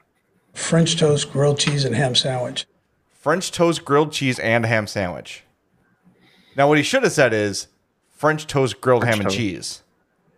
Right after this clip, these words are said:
Speaker 3: Yes.
Speaker 2: That would tell you it's one item.
Speaker 3: Or if it's not one item, French toast, a grilled cheese, and a ham sandwich.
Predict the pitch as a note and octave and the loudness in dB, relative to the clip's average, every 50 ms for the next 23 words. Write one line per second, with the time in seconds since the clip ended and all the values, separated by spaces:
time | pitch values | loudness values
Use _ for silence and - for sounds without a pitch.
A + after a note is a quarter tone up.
0 | _ _ _ _ _ _ _ _ _ - B2 B2+ A2+ - - - - - - - | _ _ _ _ _ _ _ _ _ -2 0 0 0 -2 -4 -6 -4 -4 -2 2
1 | C#3 C#3 D#3 D#3 D#3 D3+ B2 C#3 C#3 C3+ C3 B2 B2 A#2 A2+ - - F#2+ G2+ G#2+ | 2 2 4 4 2 0 0 0 2 2 2 2 2 0 -2 -2 -6 -12 -8 -2
2 | A2 A#2+ A2+ G#2+ G#2 G#2+ G#2+ F#2+ E2+ D2+ C2 - - _ _ _ _ _ _ _ | 0 0 2 2 2 2 2 0 -2 -8 -12 -18 -20 _ _ _ _ _ _ _
3 | _ _ _ _ _ _ _ _ _ - - - - _ _ _ _ - F3 G3+ | _ _ _ _ _ _ _ _ _ -20 -20 -20 -20 _ _ _ _ 4 6 8
4 | G#3 F#3+ E3 D#3 D3+ C#3+ C#3+ - _ _ _ _ _ _ _ _ - D#3 D#3+ D#3 | 8 8 8 6 6 4 2 -2 _ _ _ _ _ _ _ _ -2 0 0 0
5 | - D3+ C#3 C#3+ - C3+ D3+ F3+ G3+ F#3+ - E3 D#3 D3 C3+ C3 B2+ C#3 C3+ B2+ | 2 0 0 0 0 0 2 2 2 2 0 0 0 0 2 2 0 0 0 -2
6 | - _ _ _ _ _ _ _ _ _ _ _ _ _ _ _ _ _ _ _ | -4 _ _ _ _ _ _ _ _ _ _ _ _ _ _ _ _ _ _ _
7 | _ _ - - G3 A3 A#3 - - - - F#3 E3 E3 F3+ F3 - - - - | _ _ -2 2 2 2 2 0 -4 -4 0 2 2 2 2 2 0 -6 -10 -14
8 | - _ _ _ _ _ _ _ _ - F3 F3+ F3 E3+ C#3+ A#2 C#3+ E3 F#3 G3 | -20 _ _ _ _ _ _ _ _ 0 0 2 2 0 0 0 4 6 6 6
9 | G#3 G3 F#3 - - - G#3+ F#3 D#3+ C#3+ B2 A2 A2 A2+ - - - _ _ _ | 4 4 0 -2 0 2 2 2 2 0 0 -2 -2 -4 -6 -6 -8 _ _ _
10 | _ - D#3 E3 F3+ F#3 F#3 F3+ F3+ F3 E3 C3+ C#3+ E3 D#3+ D#3 D3+ D3 C#3+ - | _ -2 0 0 0 0 2 2 2 2 2 2 0 0 0 0 0 0 0 0
11 | D#3 C#3+ C3 A#2 G2+ G2+ - - - - - - - | 0 0 0 -2 -4 -8 -10 -6 -4 -4 -4 -4 -4